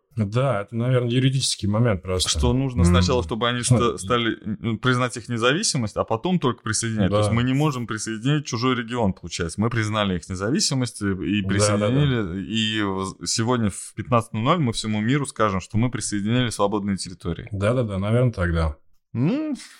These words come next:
Speaker 2: м, да, такое. Ну, ладно, что ж. Я вот,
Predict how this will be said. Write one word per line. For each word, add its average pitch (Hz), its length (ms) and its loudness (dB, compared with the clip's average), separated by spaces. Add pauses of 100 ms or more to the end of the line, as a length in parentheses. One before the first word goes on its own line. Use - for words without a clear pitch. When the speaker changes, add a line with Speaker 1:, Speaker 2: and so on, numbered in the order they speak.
(400)
Speaker 2:
м, 101 540 0
да, 101 480 -2 (240)
такое. 90 640 -2 (160)
Ну, 123 320 0 (520)
ладно, 82 380 -4 (100)
что - 280 -12
ж. - 240 -14 (400)
Я 101 480 -2 (220)
вот, - 360 -8